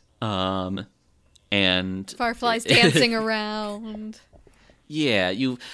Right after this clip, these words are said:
Speaker 1: um, it is still a little bit, there's a little bit of awkwardness because, like, around this crossroads, there are a bunch of people, like, still, like, in the process of getting their bearings and, like, like, counting up their money and stuff. Oh, yes, so you know how there was one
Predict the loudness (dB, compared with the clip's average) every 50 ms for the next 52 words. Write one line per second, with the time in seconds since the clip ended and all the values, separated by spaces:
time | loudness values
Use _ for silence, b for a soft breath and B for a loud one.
0 | B B B 0 0 0 0 -2 -6 -8 -14 _ _ _ -14 -6 -4 -4 -2 0
1 | -2 -2 -2 0 0 2 2 2 2 0 0 0 0 0 -2 -2 -2 -2 -4 -4
2 | -4 -2 -2 -2 -2 0 0 -2 -2 0 -2 -2 -2 -2 -4 -6 -4 -2 -2 -4
3 | -4 -6 -6 -6 -4 -4 -4 -2 -2 -2 -2 -4 -6 -14 _ _ _ _ _ _
4 | _ _ -6 -4 -4 -2 0 0 0 0 0 -2 -2 -4 -4 -2 -2 -2 0 0
5 | -2 -2 -2 -2 -2 -2 -2 -2 -2 -2 0 0 -2 -2 -2 -4 -6 -4 -4 -4
6 | -4 -4 -4 -4 -2 -2 -2 -4 -4 -4 -4 -4 -2 -2 -2 -2 -2 -2 -4 -4
7 | -6 -8 -8 -6 -4 -2 -2 -2 -2 -4 -6 -6 -6 -6 -6 -6 -8 -10 -16 B
8 | B B B B B B B B B B B B B -4 -2 0 0 0 0 0
9 | -2 -2 0 0 -2 0 0 0 0 0 0 -2 -2 -2 -4 -2 -2 -2 -4 -4
10 | -6 -10 -16 _ _ _ _ _ _ _ _ _ _ -10 -8 -8 -6 -6 -6 -4
11 | -2 -2 -2 0 0 0 0 -2 -4 -6 -8 -8 -4 -2 -2 0 0 0 0 0
12 | 0 -2 -2 -4 -4 -6 -8 _ -8 -8 -6 -6 -6 -8 -6 -6 -6 -6 -8 -10
13 | -14 B B B B B 2 2 2 2 0 0 0 0 -2 -2 -2 0 -2 -2
14 | -2 -2 -4 -4 -2 -2 -4 -2 -2 -2 -2 -2 -4 -4 -4 -4 -6 -6 -6 -6
15 | -6 -4 -4 -4 -4 -6 -8